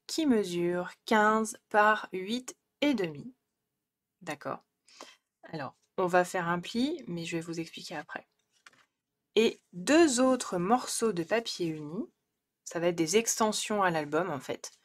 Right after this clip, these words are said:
qui mesurent neuf et demi par quinze. Et là, il vous en faut deux. Ok ? Sur le premier album,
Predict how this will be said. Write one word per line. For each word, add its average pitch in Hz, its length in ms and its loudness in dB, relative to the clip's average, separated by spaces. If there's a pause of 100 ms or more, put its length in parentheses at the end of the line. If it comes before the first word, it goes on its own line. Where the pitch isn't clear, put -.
(400)
qui - 160 -2
mesurent 170 640 -2
neuf 226 380 0
et 190 80 -2
demi 170 420 -6 (540)
par - 260 4
quinze. - 400 -12 (380)
Et - 80 -20
là, 151 140 -2
il 254 80 -2
vous 247 180 -4
en 226 80 2
faut 196 220 -6
deux. - 160 -12 (1400)
Ok ? 202 240 -6 (1000)
Sur - 300 2
le 226 120 4
premier 311 480 2
album, 180 720 0